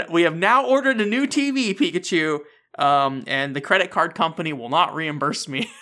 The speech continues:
So, um, but the fact of the matter is, is that the money in the game is, like, not that important. So, like, the fact that Pikachu can spend your money and it be, feel somewhat wasteful,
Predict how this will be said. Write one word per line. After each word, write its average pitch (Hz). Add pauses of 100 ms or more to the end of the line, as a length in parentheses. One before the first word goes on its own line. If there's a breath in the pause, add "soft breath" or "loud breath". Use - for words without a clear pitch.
So, - (400 loud breath)
um, 160
but 190 (100)
the 240
fact 370
of 247
the 240
matter 180
is, 170
is 160
that 151
the 151
money 190
in 175
the 160
game 123 (260 soft breath)
is, 123
like, 127
not 151
that 139
important. 143 (840)
So, 160
like, 151
the 170
fact 180
that 147
Pikachu 175
can 151
spend 147
your 165
money 208 (300 loud breath)
and 143
it 135
be, 151
feel 156
somewhat 160
wasteful, 202